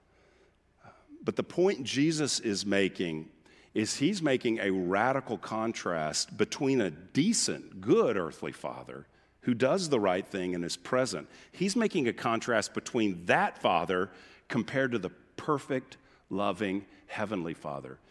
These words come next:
Some of us in the room were blessed with a great dad, or you're a young person, your dad's in the room, and you're blessed with a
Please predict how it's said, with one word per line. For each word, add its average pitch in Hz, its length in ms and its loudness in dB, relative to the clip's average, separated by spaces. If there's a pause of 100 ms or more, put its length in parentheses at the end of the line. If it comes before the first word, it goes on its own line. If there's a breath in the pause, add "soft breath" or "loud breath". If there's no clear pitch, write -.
(340 loud breath)
Some 160 300 4
of 151 100 2
us 147 140 -2
in 147 40 -4
the 135 80 4
room 123 180 6
were 101 100 2
blessed 117 520 2
with 98 140 -4
a 87 40 -2
great 104 360 2
dad, 87 420 0
or 90 100 -4
you're 101 160 0
a 98 40 2
young 117 220 4
person, 82 440 -4
your 92 140 -2
dad's 101 420 2
in 104 120 4
the 95 60 2
room, 98 380 2
and 82 80 -2
you're 98 100 2
blessed 101 500 0
with 85 140 -6
a 80 120 -6